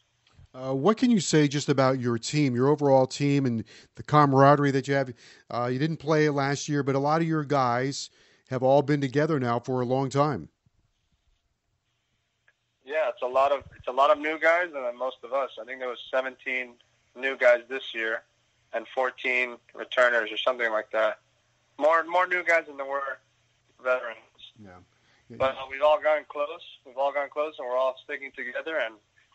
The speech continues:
Speaker 2: it shows that we're never willing to give up, especially on that Saturday at Florida when we were down a few runs, and we just came back late in the ninth inning, and then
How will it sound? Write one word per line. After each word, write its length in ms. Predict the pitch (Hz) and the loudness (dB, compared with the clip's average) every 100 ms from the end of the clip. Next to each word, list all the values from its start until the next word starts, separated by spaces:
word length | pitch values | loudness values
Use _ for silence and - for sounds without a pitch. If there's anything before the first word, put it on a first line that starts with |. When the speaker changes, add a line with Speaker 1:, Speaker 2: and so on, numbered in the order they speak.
| _ _ _ _ | _ _ _ _
Speaker 2:
it 120 | 135 | -10
shows 340 | - 151 156 135 | -4 -2 -2 -2
that 80 | 127 | -8
we're 180 | 127 | -4
never 220 | 135 135 135 | -2 0 0
willing 220 | 135 131 | -2 -4
to 80 | 123 | -6
give 160 | 123 139 | 2 4
up, 160 | 143 | 4
especially 360 | 120 - - 127 | 0 -10 -6 -6
on 60 | 123 | -4
that 100 | - - | -4 2
Saturday 300 | 127 127 127 | 2 4 0
at 100 | 113 | -2
Florida 300 | - 127 135 | -4 -2 -2
when 80 | 117 | -4
we 80 | 117 | -8
were 80 | 117 | -4
down 400 | 120 120 120 113 _ _ _ _ _ _ - | 0 0 0 -4 _ _ _ _ _ _ -18
a 40 | |
few 240 | - 131 | -6 -2
runs, 280 | 123 135 135 | 2 2 0
and 80 | 120 | -6
we 60 | 117 | -8
just 200 | 110 - | -8 -4
came 200 | 123 120 | -2 2
back 220 | 120 113 | 2 0
late 180 | 123 120 | -4 -4
in 80 | |
the 60 | 117 | -6
ninth 280 | 117 117 - | -6 -6 -6
inning, 280 | 127 123 110 | -6 -6 -10
and 80 | 110 | -8
then 220 | 110 | -8